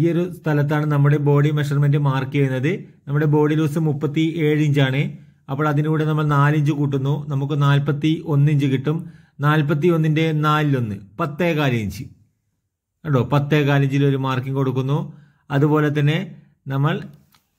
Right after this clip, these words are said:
ഈ ഒരു ഭാഗത്ത് എക്സ്ട്രാ തുണിയായി നമ്മുടെ തുന്നത്തുണിക്ക് വേണ്ടി നമ്മൾ വെക്കുന്നത് ഒന്നേകാൽ ഇഞ്ചാണ്. ഇനി നമ്മുടെ അടിവശത്ത് ഇടുപ്പ് ലൂസ് മുപ്പത്തിരണ്ടര ഇഞ്ചാണ്. അപ്പോൾ അതിൻ്റെ നാലിലൊന്ന് എട്ടും പോയിന്റും വരും. ബാക്ക് ഡാർട്സ് അടിക്കുവാൻ വേണ്ടി മുക്കാൽ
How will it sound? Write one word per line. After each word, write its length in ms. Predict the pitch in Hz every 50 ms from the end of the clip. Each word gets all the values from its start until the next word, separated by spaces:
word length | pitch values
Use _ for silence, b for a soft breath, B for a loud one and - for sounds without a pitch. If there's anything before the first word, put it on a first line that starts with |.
| _ _
ഈ 60 | - 147 151 156
ഒരു 120 | 147 160 156 151 - -
ഭാഗത്ത് 320 | 151 143 143 143 139 143 139 131 - - 147
എക്സ്ട്രാ 260 | 143 143 - 151 160 156 143
തുണിയായി 400 | 156 156 147 147 147 143 143 143 135 135 151 147
നമ്മുടെ 240 | 139 139 143 143 143 143 143 - - - - -
തുന്നത്തുണിക്ക് 500 | 156 139 147 151 147 160 143 151 139 147
വേണ്ടി 140 | 156 151 143 147
നമ്മൾ 160 | 147 143 143 135
വെക്കുന്നത് 320 | 139 139 143 143 139 143 160 151 165 175
ഒന്നേകാൽ 480 | 151 147 151 156 156 147 143 143 139 135
ഇഞ്ചാണ്. 280 | 131 120 123 117 104 95 90 95 - - -
ഇനി 120 | - 170 165
നമ്മുടെ 180 | 165 160 165 160 147
അടിവശത്ത് 480 | 139 139 143 143 143 139 139 123 131 135 135
ഇടുപ്പ് 260 | 131 143 143 147 160 147
ലൂസ് 260 | 147 143 143 151 160 156 147
മുപ്പത്തിരണ്ടര 680 | 139 143 143 - 147 143 147 147 143 143 143 143 143 147 147
ഇഞ്ചാണ്. 320 | 139 139 139 131 131 135 147 170 - B B B B B B B B B - 139
അപ്പോൾ 160 | 135 147 151 151
അതിൻ്റെ 240 | 139 151 151 156 160 151 147
നാലിലൊന്ന് 460 | 143 143 143 147 147 151 147 147 156 147 139
എട്ടും 260 | 139 143 - 160 156 143
പോയിന്റും 300 | 147 143 139 139 135 135 131
വരും. 180 | 135 135 147 143 147 B B B B B B - 131
ബാക്ക് 240 | 135 135 143 139 156 147 139
ഡാർട്സ് 320 | 139 139 139 143 143 160 156
അടിക്കുവാൻ 380 | 147 147 147 156 151 147 147 147
വേണ്ടി 180 | 147 147 143 160 156 151
മുക്കാൽ 320 | 143 135 147 156 147 135